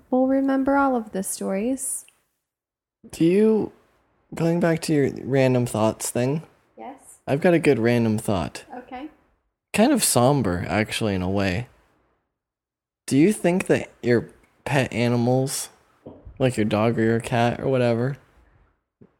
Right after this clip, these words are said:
Speaker 2: do they, do you think they know that they're gonna die? Like, we as humans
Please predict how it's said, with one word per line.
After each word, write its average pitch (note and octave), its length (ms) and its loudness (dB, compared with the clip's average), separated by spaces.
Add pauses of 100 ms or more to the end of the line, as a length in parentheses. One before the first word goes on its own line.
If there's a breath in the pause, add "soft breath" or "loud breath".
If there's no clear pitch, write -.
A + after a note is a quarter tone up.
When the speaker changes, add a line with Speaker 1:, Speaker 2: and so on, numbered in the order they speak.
(200)
Speaker 2:
do C3+ 120 0
they, B2 140 4
do A#2 220 -6
you B2 100 0
think D3 200 -2
they C3 140 2
know A2 200 2
that A2 100 -4
they're A#2 160 -2
gonna A2 220 -2
die? F#2+ 440 -4 (2750)
Like, B2 160 2
we D#3 300 4
as C3+ 280 0
humans A#2 720 -2